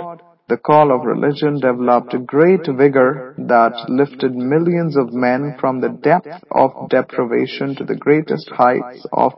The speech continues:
glory. The spirit of man was aroused, and his genius was set to a noble purpose. In short,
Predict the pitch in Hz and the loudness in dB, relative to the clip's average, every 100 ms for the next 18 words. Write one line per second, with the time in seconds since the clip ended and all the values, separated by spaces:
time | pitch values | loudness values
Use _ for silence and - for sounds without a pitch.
0 | 120 127 120 120 165 175 165 196 _ _ | -8 -2 2 4 4 0 -8 -20 _ _
1 | _ _ 143 147 - 220 240 185 139 135 | _ _ -6 -2 4 6 6 4 2 4
2 | 127 143 131 127 - 110 110 117 175 208 | 4 4 0 -2 -2 0 4 6 6 4
3 | 175 - 123 127 117 113 - 127 160 170 | -2 -2 -2 -2 -6 -6 -14 -2 0 2
4 | 151 147 - 135 123 120 123 123 _ _ | 0 -4 -6 -4 -2 -4 -8 -20 _ _
5 | _ _ _ - 160 156 160 - - 143 | _ _ _ 6 6 6 -2 -4 2 4
6 | 139 - 131 143 151 175 151 - 117 - | 4 2 -2 0 2 2 2 2 2 2
7 | 170 - - _ _ _ _ - 175 180 | 0 -4 -18 _ _ _ _ -2 -2 2
8 | 160 151 180 | 6 8 6